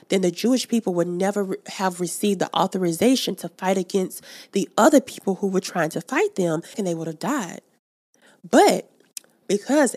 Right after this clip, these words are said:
Esther fought for them, they were able to receive authorization, and then they were able to defend themselves and protect themselves. And everybody was afraid of them. The complete opposite happened is what scripture tells us. But let's not forget,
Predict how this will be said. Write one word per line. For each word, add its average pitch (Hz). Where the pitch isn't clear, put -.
Esther 233
fought -
for 151
them, 160
they 214
were 233
able 175
to -
receive 202
authorization, 185
and 170
then 175
they 165
were 180
able 165
to 165
defend 170
themselves 165
and 180
protect 294
themselves. -
And 214
everybody 196
was 160
afraid 170
of 160
them. 160
The 202
complete 202
opposite 170
happened 160
is 165
what -
scripture -
tells -
us. -
But 170
let's 226
not 247
forget, 208